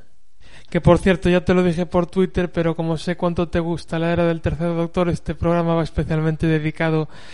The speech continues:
a ti. Pero eso, he sido un chaval muy <laughs> perezoso porque tenía ahí el programa sin editar desde prácticamente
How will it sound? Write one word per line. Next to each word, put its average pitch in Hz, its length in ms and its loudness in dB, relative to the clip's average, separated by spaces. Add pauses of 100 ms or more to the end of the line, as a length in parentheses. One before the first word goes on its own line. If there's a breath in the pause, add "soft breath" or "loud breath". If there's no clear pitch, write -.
(520 loud breath)
a 190 140 2
ti. 175 240 4 (220)
Pero 190 240 8
eso, 165 400 2 (600 soft breath)
he 190 100 0
sido 226 200 4
un 214 80 4
chaval 208 380 6
muy 202 320 4
<laughs> - 240 8
perezoso 180 580 6
porque 160 380 -4
tenía 175 340 0
ahí 180 120 2
el 170 100 0
programa 170 680 0 (640 loud breath)
sin 202 220 2
editar 190 460 4
desde 170 260 0
prácticamente 175 1040 0